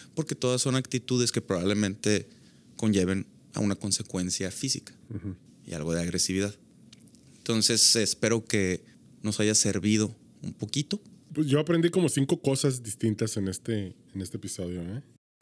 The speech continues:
Speaker 1: Eh, nos encantaría recibir sus comentarios. De hecho, también nos encantaría escuchar sobre sus experiencias, sean positivas o negativas, con el ramo médico,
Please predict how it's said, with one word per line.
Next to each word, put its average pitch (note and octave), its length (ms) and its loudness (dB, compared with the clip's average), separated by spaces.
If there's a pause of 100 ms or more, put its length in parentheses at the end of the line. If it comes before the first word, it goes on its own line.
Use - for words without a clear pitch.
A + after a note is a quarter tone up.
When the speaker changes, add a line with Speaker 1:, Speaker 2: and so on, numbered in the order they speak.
(140)
Speaker 1:
Eh, A2 120 -2
nos A#2 200 2
encantaría C3 480 2
recibir C#3+ 320 2
sus D#3 180 0
comentarios. D3+ 720 2
De A#2 140 4
hecho, B2 180 -2
también B2+ 240 2
nos C#3+ 140 6
encantaría A#2 840 2
escuchar B2 600 0
sobre A2 420 2
sus G#2+ 220 -2
experiencias, A#2+ 640 2
sean C3 160 -2
positivas B2 520 -4
o A#2+ 40 -2
negativas, A#2+ 600 0
con G2 240 -6
el F#2+ 100 -4
ramo G2+ 220 -2
médico, A#2 580 0